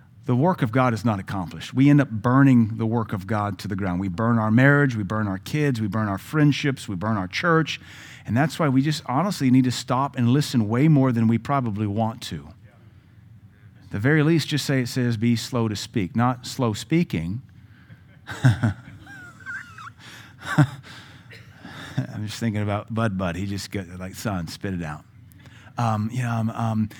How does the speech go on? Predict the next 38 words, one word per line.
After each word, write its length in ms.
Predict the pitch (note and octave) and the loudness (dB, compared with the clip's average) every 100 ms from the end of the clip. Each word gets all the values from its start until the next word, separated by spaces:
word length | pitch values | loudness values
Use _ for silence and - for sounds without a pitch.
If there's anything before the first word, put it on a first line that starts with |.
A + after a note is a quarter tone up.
| - - | -20 -16
yeah, 280 | - A2+ G#2+ | -14 -10 -2
and 80 | B2 | -2
that's 160 | C3 | 0
not 100 | C#3+ | 0
even 160 | A#2 G2+ | 0 -2
slow. 280 | - A#2 G2+ | -4 -4 -4
It's 100 | G2+ | -6
just 160 | F#2+ | -4
mumbling. 380 | G2 G2+ E2 E2+ | -2 0 -2 -6
"Son, 320 | - A2 F2+ | -4 -4 -4
just 360 | G#2+ G#2 - - | -6 -10 -12 -18
stop. 440 | - G#2+ G#2+ A#2 - - - | -6 -2 -2 -6 -16 -18 -8
Think 160 | G#2+ | -6
about 300 | G2+ A2+ A#2+ | -4 -4 -4
your 100 | C#3+ | -4
words. 460 | C3 A#2+ A#2 - - - - - - - - - - - | -4 -4 -6 -12 -18 -20 -20 -20 -20 -20 -20 -20 -20 -8
Longer. 480 | G#2 A2 A2 B2+ C#3 - - - | -2 0 2 0 -4 -12 -20 -8
Think 160 | A2 A2+ | -6 0
longer." 500 | A#2+ A#2 G#2+ G#2 - - - - - - - | 2 2 0 -6 -10 -20 -20 -20 -20 -20 -4
And 120 | A#2 | 0
then 80 | A#2 | 2
he 80 | A#2 | 2
can 80 | A2 | 0
spit 240 | - A2+ | -2 -2
it 80 | G#2+ | 0
out 200 | G2+ - | -2 -4
in 80 | G2 | -4
one 140 | F#2+ | -4
sentence. 460 | - E2+ D#2+ - - - - - - - | -6 -10 -10 -16 -20 -20 -20 -20 -20 -4
We 80 | D3 | 0
ought 40 | |
to 80 | E3 | 4
all 140 | D#3 D#3 | 4 4
be 140 | C#3+ | 2
slow 220 | - C#3 | 2 -2
to 60 | A2+ | -2
speak, 440 | - A2+ F#2+ - - - - - - - - - - | -6 -10 -10 -14 -20 -20 -20 -20 -20 -20 -20 -20 -12
but 120 | C3 | -10